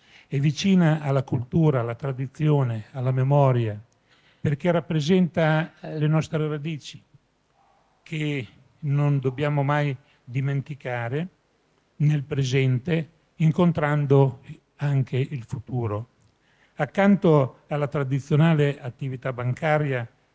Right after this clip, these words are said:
il nostro istituto svolge un'intensità, un'intensa operatività di carattere extrabancario, sostenendo iniziativo, iniziative, eh, per la nostra comunità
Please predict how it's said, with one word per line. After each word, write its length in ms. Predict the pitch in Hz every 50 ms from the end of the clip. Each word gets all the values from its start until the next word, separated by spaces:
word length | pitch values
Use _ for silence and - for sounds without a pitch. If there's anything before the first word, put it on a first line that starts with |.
| _ -
il 100 | 151 156
nostro 400 | 170 175 160 - - 170 165 165
istituto 520 | 170 - - 180 165 - 220 196 - 185
svolge 400 | 151 127 151 165 170 170 139 151
un'intensità, 800 | 151 147 151 151 151 - 165 151 139 - - 151 - - - 160 151
un'intensa 1000 | 156 147 147 147 147 143 - - 180 185 190 185 - - - 175 156 151 147 156 _ _ _ _ _
operatività 880 | - 156 135 - - 143 143 143 117 - 156 143 147 139 - - 170 170
di 120 | 143 139
carattere 600 | 135 - 139 135 151 147 - - 143 131 143 156
extrabancario, 1200 | - 175 165 160 - - - 127 123 110 110 113 113 113 - - 120 110 104 101 101 110 107 110 113 - _ _ _ _ _ _ _ _ _ _
sostenendo 600 | - - 151 135 - 160 151 160 165 160 151 139
iniziativo, 920 | 135 147 143 - - 143 127 - - 170 165 143 151 143 131 123 - _ _ _ _ _
iniziative, 920 | 160 156 156 151 147 - 151 135 - - 170 165 147 139 139 135 127 113 - _ _ _ _ _ _ _ _ _ _ _ _ _ _ _
eh, 600 | _ 165 139 131 131 127 127 123 127 127 123 120 123 131 - - _ _ _ _ _ _ _ _ _ _ _
per 160 | _ 147 135
la 80 | 151 147
nostra 320 | 151 151 131 - - 135
comunità 640 | 120 - 143 139 135 131 127 120 - 156 165 180 180